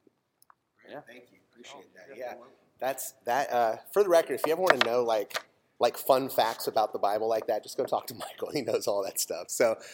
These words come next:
Speaker 1: but, but you're right. I mean, this, this clearly is not, this is not a, uh, it's not, like, a very uplifting, loving message here, right? This is a message of judgment. It's a message of, of God really is a God of wrath here because he's given these guys all these chances,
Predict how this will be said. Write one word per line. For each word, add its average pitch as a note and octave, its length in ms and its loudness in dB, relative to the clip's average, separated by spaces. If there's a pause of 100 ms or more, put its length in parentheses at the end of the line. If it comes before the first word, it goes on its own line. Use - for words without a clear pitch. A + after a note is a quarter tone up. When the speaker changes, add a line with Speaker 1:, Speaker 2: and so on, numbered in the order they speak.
(280)
Speaker 1:
but, - 260 8
but E3 180 2
you're E3+ 80 2
right. F#3 220 6
I C#3 40 -4
mean, D3 160 -2
this, F3+ 240 0 (100)
this F#3 180 4
clearly G3 460 6
is C#3 140 2
not, D3 400 0
this D3 140 -4
is E3 120 -2
not D#3+ 400 0
a, B2+ 340 0
uh, B2 200 2
it's - 160 -8
not, D#3 300 0
like, C3 200 2
a B2 60 4
very B2+ 500 0
uplifting, B2 640 0
loving A2+ 340 2
message B2 400 -2
here, G2+ 140 -2
right? G2+ 140 0
This A#2 160 -8
is C3 60 -4
a B2 40 0
message A#2 420 -6
of F#2+ 100 -14
judgment. C3+ 420 -2
It's - 160 -16
a G#2+ 40 -8
message G#2+ 520 -10
of, G#2 280 -6 (440)
of A2 320 0 (140)
God C#3+ 260 4
really E3 220 2
is C3+ 120 -2
a A#2 40 -6
God C3 160 0
of G#2+ 100 -4
wrath C3+ 400 -4
here F#2 240 -6
because G2+ 280 -10
he's A2 180 -14
given G3 300 -4
these D#3+ 180 -6
guys G#2 240 -6
all D#3 160 0
these F3 160 0
chances, F3+ 540 -4